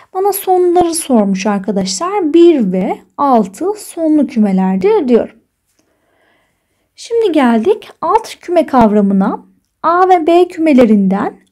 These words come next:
A'nın her elemanı, dikkat edin, her diyor. B'nin de elemanı ise A kümesi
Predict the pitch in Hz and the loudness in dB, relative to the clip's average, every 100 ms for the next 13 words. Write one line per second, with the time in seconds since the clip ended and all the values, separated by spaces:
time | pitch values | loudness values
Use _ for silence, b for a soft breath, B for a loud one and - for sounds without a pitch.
0 | - 269 285 311 359 392 - - 370 392 | -4 -2 0 0 0 -2 -6 -2 2 2
1 | - 262 240 214 196 190 214 240 226 - | 4 6 6 6 2 0 -2 -4 -8 -4
2 | 240 190 208 202 196 233 240 - 220 208 | -2 0 -2 -2 -2 -2 -2 -2 0 0
3 | 190 185 185 185 320 - B B B - | 0 0 0 0 -4 -10 B B B -4
4 | 233 285 311 392 480 392 - 302 320 320 | 2 4 4 2 0 -2 -2 0 0 0
5 | 349 349 247 - 196 190 - _ b b | -2 -4 -6 -6 -8 -8 -14 _ b b
6 | b b - 277 403 508 - 370 233 - | b b -4 -2 -2 -4 -4 0 0 0
7 | 196 208 | -8 -10